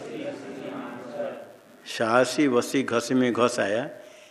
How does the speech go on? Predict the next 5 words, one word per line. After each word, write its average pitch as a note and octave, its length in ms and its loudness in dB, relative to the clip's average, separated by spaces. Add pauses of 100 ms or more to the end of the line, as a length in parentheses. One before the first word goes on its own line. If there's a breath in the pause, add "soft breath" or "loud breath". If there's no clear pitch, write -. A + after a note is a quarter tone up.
(200 loud breath)
इनको B2+ 380 6
भ्याम A#2+ 420 4
परस्येषाम B2 920 2
सस्य C3+ 520 -2
सहस्यात। G2+ 1040 -2